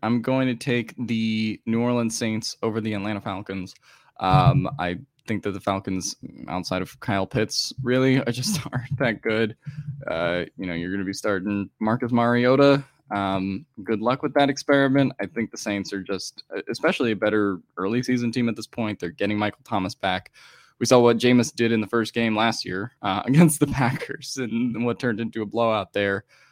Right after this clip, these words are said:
Um, I think he's gonna kinda come out with his head on fire too. Uh, and the Saints kinda get to prove why they are a, you know, wild card team or even a potential division contender if Tampa Bay were to fall off. Um, but yeah, I like the Saints over the Falcons.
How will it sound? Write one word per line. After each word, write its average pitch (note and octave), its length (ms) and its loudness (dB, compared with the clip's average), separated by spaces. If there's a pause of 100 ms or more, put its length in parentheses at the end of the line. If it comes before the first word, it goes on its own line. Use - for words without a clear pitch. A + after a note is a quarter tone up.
(140)
Um, F2+ 340 -2
I G2 140 2
think G2 180 -4
he's G2+ 160 -4
gonna G2 160 -6
kinda G2 220 -4
come G2 180 -4
out F#2+ 100 -2
with F#2 120 -6
his G2+ 160 -2
head G2 180 -4
on F#2+ 200 -4
fire F#2 280 -2
too. F#2+ 320 -4 (400)
Uh, F2+ 380 2
and E2+ 400 -4 (120)
the G2+ 120 -4
Saints F2+ 320 -4
kinda F#2+ 300 -4
get F#2+ 140 -2
to G#2 60 -8
prove F#2+ 380 -6
why G2 380 -2
they F#2 240 -2
are F2+ 420 -2
a, F2 320 -8
you G2+ 120 -2
know, F#2 100 -6
wild F#2 340 -2
card F2 280 -6
team F2+ 580 -6
or F#2 220 -4 (280)
even B2 320 4
a A#2+ 60 -2
potential A2+ 420 0
division G#2+ 400 -2
contender G2 480 -2
if - 180 -6
Tampa G2 240 -4
Bay G2 220 2
were F#2+ 100 2
to F#2+ 80 2
fall G2 220 0
off. F#2+ 260 -2 (460)
Um, F2 480 0
but F2+ 220 -2
yeah, E2+ 180 2
I - 20 -2
like F#2 220 -2
the - 80 -10
Saints - 260 -4
over - 100 -6
the - 80 -20
Falcons. - 460 -6